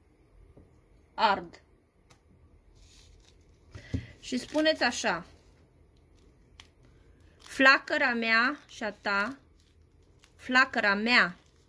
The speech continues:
și a ta de dragoste să ardă,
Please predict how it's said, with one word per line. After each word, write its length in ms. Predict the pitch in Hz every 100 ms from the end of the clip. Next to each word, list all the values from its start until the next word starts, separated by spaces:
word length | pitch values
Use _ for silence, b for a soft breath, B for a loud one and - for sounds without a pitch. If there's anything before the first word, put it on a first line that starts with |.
| - _ _
și 180 | - 196
a 100 | 185
ta 360 | - 185 170 - b b b b b -
de 180 | 196
dragoste 760 | 180 190 180 180 190 - 208 247
să 280 | - 226 -
ardă, 560 | 220 202 185 185 160